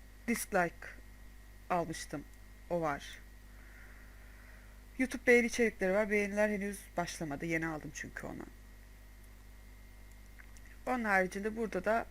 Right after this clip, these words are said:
e, yorum, abone ve izlenme içeriklerim var arkadaşlar. Ben onları şu anda coinslerim biriksin diyerekten kapattım. Bakın.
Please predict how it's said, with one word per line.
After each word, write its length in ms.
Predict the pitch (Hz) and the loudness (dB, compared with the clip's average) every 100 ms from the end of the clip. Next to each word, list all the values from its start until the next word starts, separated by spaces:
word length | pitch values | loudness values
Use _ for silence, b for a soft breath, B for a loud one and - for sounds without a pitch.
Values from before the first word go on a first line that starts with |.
| - - - - - - | -10 -18 -18 -18 -14 -4
e, 40 | 202 185 185 | -2 0 0
yorum, 360 | 214 208 190 202 | 2 2 2 2
abone 420 | 214 190 185 196 202 | 0 2 2 2 0
ve 140 | 220 | 0
izlenme 420 | 214 185 185 175 | -2 2 2 0
içeriklerim 600 | 165 175 160 - 147 165 | -2 -4 -4 -6 -6 -4
var 100 | 156 | -2
arkadaşlar. 680 | 165 170 190 190 - 208 - - | -2 -2 -2 -4 -2 -4 -4 0
Ben 100 | 226 | 0
onları 240 | 220 190 | 0 -2
şu 160 | - 190 | 0 0
anda 200 | 185 185 - | 0 -4 -4
coinslerim 1200 | 202 185 - - - - - - - 196 190 175 | -4 -4 -10 -14 -16 -16 -16 -16 -2 2 2 2
biriksin 420 | 214 214 - 180 | 0 0 -2 0
diyerekten 420 | 165 156 - 151 | 2 0 -2 -6
kapattım. 580 | - 214 233 - - 233 - - - - - | -4 -2 -2 -4 -6 -8 -10 -16 -16 -14 -8
Bakın. 240 | 170 - | -8 -8